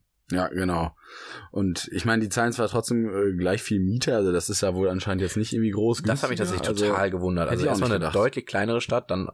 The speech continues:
Speaker 2: also Holland ist jetzt nicht viel billiger so, aber, äh, Hamburg ist ja schon sehr teuer, was Wohnen angeht. Und ich dachte so, boah,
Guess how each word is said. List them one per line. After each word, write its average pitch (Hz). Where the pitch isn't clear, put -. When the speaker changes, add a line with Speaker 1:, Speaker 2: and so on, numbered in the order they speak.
Speaker 2:
also 87
Holland 92
ist 92
jetzt 90
nicht 92
viel 90
billiger 110
so, 120
aber, 87
äh, -
Hamburg 107
ist 95
ja 95
schon 92
sehr 87
teuer, 90
was 78
Wohnen 90
angeht. 85
Und -
ich 87
dachte -
so, -
boah, -